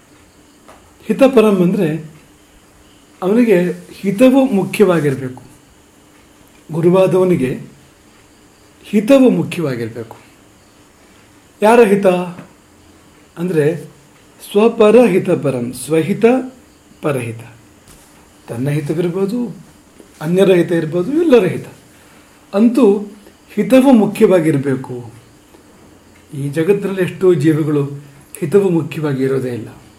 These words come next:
ಅಹಿತವೇ ಮುಖ್ಯವಾಗಿರ್ತವೆ. ವಿಧ್ವಂಸಕ ಶಕ್ತಿಗಳು, ವಿಧ್ವಂಸಕ ಮನಸ್ಸುಗಳು, ಅಥವಾ ಅಸೂಯ ಪ್ರಧಾನವಾದ ಮನಸ್ಸುಗಳು, ಈ ಬೇರೆ ಬೇರೆ ಪೂರ್ವಾಗ್ರಹ ದುರ್ಗುಣಗಳಿಂದ ಪೀಡಿತವಾದ ಮನಸ್ಸುಗಳು,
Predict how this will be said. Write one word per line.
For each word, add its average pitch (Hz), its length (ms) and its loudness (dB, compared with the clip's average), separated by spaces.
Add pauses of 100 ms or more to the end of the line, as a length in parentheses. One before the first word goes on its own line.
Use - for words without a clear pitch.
(580)
ಅಹಿತವೇ 208 500 4
ಮುಖ್ಯವಾಗಿರ್ತವೆ. 139 840 -4 (1500)
ವಿಧ್ವಂಸಕ 175 520 -2
ಶಕ್ತಿಗಳು, 135 500 -8 (480)
ವಿಧ್ವಂಸಕ 147 500 -6
ಮನಸ್ಸುಗಳು, 127 480 -8 (1120)
ಅಥವಾ 214 300 -2
ಅಸೂಯ 208 520 0
ಪ್ರಧಾನವಾದ 147 500 -2
ಮನಸ್ಸುಗಳು, 131 800 -4
ಈ 180 180 -6
ಬೇರೆ 170 280 0
ಬೇರೆ 214 360 2
ಪೂರ್ವಾಗ್ರಹ 175 600 2
ದುರ್ಗುಣಗಳಿಂದ 165 600 0
ಪೀಡಿತವಾದ 165 540 0
ಮನಸ್ಸುಗಳು, 143 680 -2